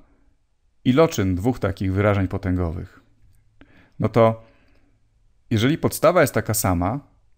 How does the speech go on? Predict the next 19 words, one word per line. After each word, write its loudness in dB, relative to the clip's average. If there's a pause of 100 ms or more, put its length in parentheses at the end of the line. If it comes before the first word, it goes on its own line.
(180)
a -2
w -14
tym -2
wypadku 0
tak -2
jest, -4
bo -2
podstawą 0
jest -4
szóstka, -4 (480)
to 2
wykładniki 2
mogę 2
po-, -2
do -2
siebie 0
po -2
prostu -2
dodać. 0